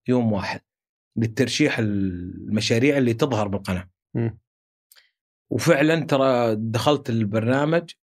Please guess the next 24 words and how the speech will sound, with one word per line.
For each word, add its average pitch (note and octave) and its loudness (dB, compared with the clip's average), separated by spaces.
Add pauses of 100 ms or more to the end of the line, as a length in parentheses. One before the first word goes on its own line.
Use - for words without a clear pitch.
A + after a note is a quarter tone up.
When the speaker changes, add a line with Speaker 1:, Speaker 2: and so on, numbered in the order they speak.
(100)
Speaker 1:
رشحوني A#2+ 0
من A2+ 2
المعسكر A2+ 0
وحضرت A#2+ -2
الحلقة، E2+ -8 (1300)
وصار - -2
في C#3+ -4
تصوير A2 -4
بالحلقة، G2 -8 (920)
وكان A2+ 0
في D#3 0
خوف D#3 2
شوي D#3 2
إن D3+ 2
الشباب D#3 2
يقولون: D3+ 2
"أحمد، D#3 2
نقدر C#3+ 2 (440)
نتراجع C#3 4
لأن C#3 2
ممكن E3 2
نطلع D#3 2
وخلاص - -2 (100)
انتهي". A#2+ -4